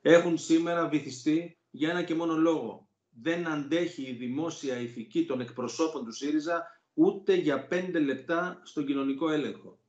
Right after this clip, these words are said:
Δεν μιλώ μόνο για την περιβόητη πια περίπτωση Ραγκούση και τον έλεγχο που γίνεται. Μιλώ για κάθε θέμα το οποίο σχετίζεται με τη δημόσια ηθική. Αν το ψάξετε, κάπου στο τέλος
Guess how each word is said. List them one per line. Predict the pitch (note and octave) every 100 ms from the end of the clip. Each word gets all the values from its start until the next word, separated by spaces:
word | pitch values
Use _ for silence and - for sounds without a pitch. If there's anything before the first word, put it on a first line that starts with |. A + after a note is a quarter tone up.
| _ _ _ _ _ -
Δεν | E3+
μιλώ | F3+ F3 D#3+ D#3+
μόνο | D3+ D3 C#3+
για | B2+ A#2
την | A#2+ A2+ A2+ - _
περιβόητη | B2+ A#2+ A2 C#3+ C3+ -
πια | - B2+
περίπτωση | A#2+ A#2+ A#2 -
Ραγκούση | A2 G#2+ B2+ B2
και | B2+
τον | A2+ A#2+
έλεγχο | A2+ G2+
που | G2
γίνεται. | A2 C#3+ - F2 - - - -
Μιλώ | C3+ D3+ F#3
για | D#3+ C#3 - -
κάθε | E3+ F#3 - - G3 G3+ - _ _
θέμα | _ - D3 E3 F3+ F#3 F#3
το | C#3+
οποίο | C3+ D#3 F3
σχετίζεται | - - C#3 - E3 F3+ E3+
με | D#3
τη | C#3+
δημόσια | C3+ E3 D#3
ηθική. | C3 B2+ A#2+ G2 - -
Αν | E3 F#3+
το | E3+
ψάξετε, | - D#3 E3 - E3+ G3+ G3 - _
κάπου | E3+ C4 G3+
στο | F3+ C#3+
τέλος | - D3 D#3+ F#3 F3+